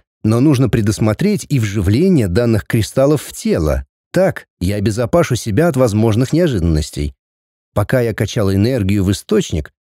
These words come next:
мне пришла мысль совместить насыщение источников с изучением конспектов Радомира. Разложив конспекты, Я сел за стол, вытянув руки в сторону окна и, сформировав жгуты,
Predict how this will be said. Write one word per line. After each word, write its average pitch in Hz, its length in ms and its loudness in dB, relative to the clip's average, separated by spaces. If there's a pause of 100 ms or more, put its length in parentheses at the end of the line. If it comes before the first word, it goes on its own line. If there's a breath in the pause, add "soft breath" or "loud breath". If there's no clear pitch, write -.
(120)
мне 92 300 2
пришла 139 380 0
мысль 135 400 2
совместить 117 680 -2
насыщение 110 720 -2
источников 170 600 -2
с - 100 -8
изучением 151 580 0
конспектов - 760 -2
Радомира. 107 800 0 (300)
Разложив 113 640 0
конспекты, 110 800 -2 (200)
Я 104 200 0
сел 123 280 -2
за 98 200 -4
стол, 190 380 2
вытянув 110 580 0
руки 123 200 0
в - 60 -2
сторону 107 400 0
окна 165 460 2
и, 107 120 2
сформировав 131 720 2
жгуты, 131 580 -2